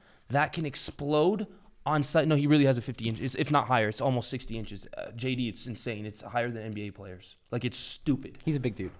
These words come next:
Speaker 1: And
Speaker 2: His, yeah.
Speaker 1: th-, I know, the fact that he can elevate like this, like, he is literally Zo-, he is the Zion Williamson M M A form. That is the only athletic fucking,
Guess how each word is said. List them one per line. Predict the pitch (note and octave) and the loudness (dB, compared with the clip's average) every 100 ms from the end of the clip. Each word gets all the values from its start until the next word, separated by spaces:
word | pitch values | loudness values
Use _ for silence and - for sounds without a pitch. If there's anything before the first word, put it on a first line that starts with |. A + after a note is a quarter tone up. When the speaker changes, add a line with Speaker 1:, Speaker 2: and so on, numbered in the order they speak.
| - - - - | -20 -20 -10 -2
Speaker 1:
And | C3+ B2+ A#2+ | 0 2 0
Speaker 2:
His, | A2+ | -2
yeah. | F#2 - - - - _ - | -8 -10 -14 -20 -20 _ -8
Speaker 1:
th-, | B2 C#3 A#2+ - - | -2 0 -2 -4 -2
I | D3 | 2
know, | D#3 C3 | 4 2
the | A#2 | 0
fact | D3 D3+ | 0 0
that | D#3 | 0
he | B2+ | -4
can | B2 | -4
elevate | A#2+ C3+ D3 C#3 | -2 0 0 0
like | C3 | -2
this, | D3 C#3 | -4 -4
like, | A#2 | -6
he | E3 | 0
is | D3+ A#2 | 0 2
literally | C#3 B2 G#2+ | 2 0 0
Zo-, | A#2 - - - - - - | -4 -4 -12 -20 -20 -20 -16
he | - B3+ C#4+ C#4+ | 4 10 12 12
is | C4+ F#3 | 10 10
the | C4 | 8
Zion | F3 F#3 F#3+ G#3+ A3 F3+ | 12 12 12 12 12 10
Williamson | F3+ G3+ G#3+ G#3 A3 G#3 G3+ | 10 12 8 6 8 8 6
M | F3 F#3 | 6 8
M | F3+ | 8
A | E3 E3+ | 8 6
form. | F3 D3 A2+ - - | 6 4 4 -4 0
That | F#3+ G3+ | 6 6
is | A3 D#3 | 6 0
the | G#3+ F#3+ | 0 4
only | F#3+ G#3+ A3 F#3 | 4 4 6 6
athletic | E3+ F3 F3+ F3+ | 6 6 6 6
fucking, | F3 E3 F3 D#3+ | 6 6 4 -2